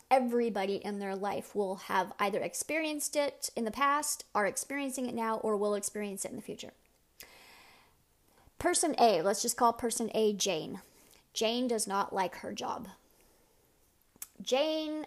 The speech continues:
doesn't like her job. She doesn't like the hours. She doesn't like the pay. She doesn't like her manager. She doesn't like the work. There's nothing about her job that she likes.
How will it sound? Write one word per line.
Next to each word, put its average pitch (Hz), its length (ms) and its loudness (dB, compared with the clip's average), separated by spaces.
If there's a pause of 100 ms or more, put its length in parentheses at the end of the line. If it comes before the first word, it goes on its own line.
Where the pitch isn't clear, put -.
(120)
doesn't 233 280 -2
like 208 180 -2
her 202 120 -4
job. 285 340 2
She 262 120 -4
doesn't 214 220 -2
like - 180 -4
the - 100 -8
hours. 277 340 6
She 247 100 -2
doesn't 214 220 -2
like 190 140 -2
the - 60 -14
pay. 226 240 0
She 226 140 -2
doesn't 214 240 -2
like 180 160 -4
her - 100 -8
manager. 214 380 -2
She 208 340 -6
doesn't 233 300 0
like 180 180 -4
the - 80 -4
work. 175 220 -4
There's 202 180 -6
nothing 359 240 -4
about 247 260 0
her 233 140 -2
job 202 280 -2
that - 120 -10
she 190 180 -6
likes. - 440 -4